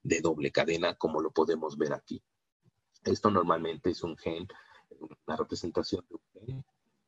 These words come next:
el genoma de una célula, ¿sí? Y tenemos un inicio y un final.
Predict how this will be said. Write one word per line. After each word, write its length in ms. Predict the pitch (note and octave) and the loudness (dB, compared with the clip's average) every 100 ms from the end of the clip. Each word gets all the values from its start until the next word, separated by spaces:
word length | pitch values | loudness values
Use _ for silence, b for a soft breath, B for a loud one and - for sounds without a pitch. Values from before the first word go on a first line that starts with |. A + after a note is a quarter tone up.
| _ _ _ - - | _ _ _ -20 -18
el 120 | - | -16
genoma 420 | - - D#2+ F2+ | -10 -4 0 0
de 100 | E2 | 0
una 140 | D#2 D#2+ | -4 0
célula, 440 | F2+ E2+ E2 G#2+ B B B B | 2 2 0 -2 B B B B
¿sí? 300 | - - F2+ - _ _ | -2 0 0 -4 _ _
Y 280 | G2+ F#2+ - _ _ | 0 0 -2 _ _
tenemos 460 | - E2 F#2 F#2+ | -12 -4 -4 -2
un 160 | - F2+ | -4 -2
inicio 520 | F2 B2 B2 A#2+ A#2+ - | 4 4 4 0 0 0
y 140 | F2 | -4
un 120 | E2+ | -4
final. 340 | D#2+ - - | -2 -2 -2